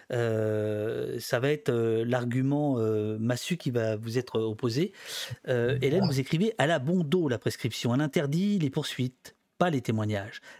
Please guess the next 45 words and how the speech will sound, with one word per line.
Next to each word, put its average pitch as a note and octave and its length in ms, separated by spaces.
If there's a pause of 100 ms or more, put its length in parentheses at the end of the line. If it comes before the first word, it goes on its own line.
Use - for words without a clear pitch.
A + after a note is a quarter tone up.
(140)
Elle E3 160
n'oublie E3+ 240
pas A3 240
la D#3+ 100
justice B2+ 680 (520)
à C3 80
se - 120
boucher D3 280
les B2 200
oreilles. A2 380 (320)
Rien D#3+ 360
dans D3 200
la C3+ 120
loi E3 240
ne F#3 120
dit D#3+ 180
que - 120
les A#2+ 100
faits C#3 240
concordants B2 480
répétés, C#3+ 460
même G3 240
anciens, E3 320 (300)
n'éclairent D#3+ 400
pas G3+ 300 (240)
sur - 140
les C#3 160
habitudes D3 300
criminelles D#3+ 400
de C3+ 80
leur A#2 160
auteur. - 420 (220)
Il C#3+ 100
ne D3 80
s'agissait C3 580 (200)
même F3+ 180
pas E3+ 420
de B2+ 260
l'envoyer, B2+ 520
P - 120
P A2 140
D A2 120
R, A2 180
au B2+ 100
tribunal, F#3+ 560